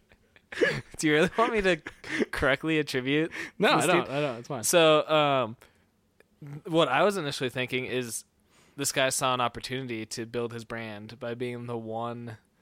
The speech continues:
Speaker 2: No, I, that's what I think too.
Speaker 1: rotten review on Lady Bird.
Speaker 2: Oh, uh,
Speaker 1: Savvy
Speaker 2: one hundred percent.
Speaker 1: play.
Speaker 2: Yeah.
Speaker 1: Savvy play.
Speaker 2: No,
Speaker 1: I mean, he's
Speaker 2: prop-,
Speaker 1: wrong, but
Speaker 2: yeah, no, props to you, sir, Cole Smithy, who has no artistic integrity as a reviewer or anything at all. Critically,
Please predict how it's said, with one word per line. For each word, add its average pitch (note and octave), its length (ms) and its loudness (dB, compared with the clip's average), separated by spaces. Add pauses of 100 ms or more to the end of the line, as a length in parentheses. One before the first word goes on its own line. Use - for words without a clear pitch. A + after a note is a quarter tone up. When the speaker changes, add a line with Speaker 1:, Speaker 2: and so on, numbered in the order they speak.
(320)
Speaker 2:
No, E3 160 2
I, C3+ 140 2
that's C3 240 -2
what B2 80 2
I A#2 80 2
think G#2+ 180 -6
too. G2+ 220 -6 (220)
Speaker 1:
rotten B2 360 0
review A#2 400 -6
on G#2+ 520 -10
Lady A2 200 -10
Bird. G2 300 -14 (180)
Speaker 2:
Oh, B2 100 4
uh, F#2+ 280 -2 (320)
Speaker 1:
Savvy C3 320 2
Speaker 2:
one A#2+ 80 0
hundred A2+ 300 -2
percent. G2+ 520 -6
Speaker 1:
play. A#2+ 80 -6
Speaker 2:
Yeah. C3 60 0
Speaker 1:
Savvy A2 440 -2
play. F#2 340 -14 (200)
Speaker 2:
No, C#3+ 120 0
Speaker 1:
I - 20 2
mean, D#3+ 100 4
he's E3 80 4
Speaker 2:
prop-, C#3+ 140 4
Speaker 1:
wrong, A#2+ 440 4
but G#2 140 -4
Speaker 2:
yeah, C#3+ 140 2
no, C#3 160 0
props C3 380 0
to C3+ 100 -2
you, E3+ 160 2
sir, F#2 360 -4
Cole A2 180 -6
Smithy, G2+ 420 -6
who G#2+ 280 -4
has G#2 360 -2
no G2 220 -4
artistic G2 460 -8
integrity F#2+ 600 -8
as F#2+ 200 -8
a G2 40 -10
reviewer F#2 440 -8
or E2+ 40 -8
anything F#2+ 440 -8
at A2 60 -6
all. A2 220 -2 (720)
Critically, G#2 680 0